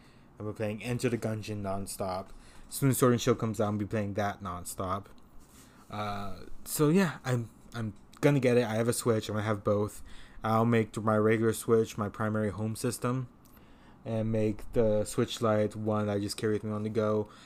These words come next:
Having extended battery life is really nice. Um, it'll, it'll be good for, like, I play a lot of, like,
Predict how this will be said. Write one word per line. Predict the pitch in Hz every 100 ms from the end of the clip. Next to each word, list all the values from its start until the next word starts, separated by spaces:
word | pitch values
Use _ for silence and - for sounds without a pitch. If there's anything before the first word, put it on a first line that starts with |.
| -
Having | 123 127 139
extended | 120 - 120 117
battery | 104 104 117
life | 117 120
is | 117 110
really | 113
nice. | 117 113 120 - - - - - - - - - -
Um, | 101 95 90 92 - - -
it'll, | 131 113 107 107 - - - - - -
it'll | 123
be | 117
good | 107 117 110 104
for, | - 104 101 101
like, | 95 107
I | 117
play | 117 147
a |
lot | 127 117
of, | 113
like, | 107 98 -